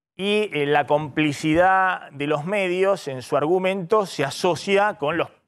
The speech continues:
peores momentos, con la noche más oscura de la historia argentina, que es la dictadura. Sin embargo, la Argentina, pese a todos los descalabros y pese a los descalabros de los propios políticos, ella incluida,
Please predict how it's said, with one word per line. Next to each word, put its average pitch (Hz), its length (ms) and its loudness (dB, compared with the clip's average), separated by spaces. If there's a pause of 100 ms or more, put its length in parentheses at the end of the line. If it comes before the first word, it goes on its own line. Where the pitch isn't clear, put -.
(180)
peores 156 400 0
momentos, 147 460 -4
con 135 260 -4 (400)
la 120 280 -2
noche 143 220 0
más 151 200 0
oscura 170 680 0 (260)
de 131 120 -4
la 139 60 -2
historia 143 340 0
argentina, 143 440 -2
que 143 80 -2
es 127 60 -2
la 131 60 0
dictadura. 113 460 -4
Sin 277 180 -2
embargo, 262 460 2 (340)
la 151 160 -2
Argentina, 165 500 0
pese 185 260 0
a 147 140 -2
todos 208 180 2
los 160 100 0
descalabros 185 560 0
y - 20 -6
pese 156 360 -4
a 143 140 2
los 131 120 -4
descalabros 151 400 0
de 139 40 -2
los 123 80 -2
propios 147 300 -4
políticos, 156 600 -4
ella 180 280 -4
incluida, 180 580 2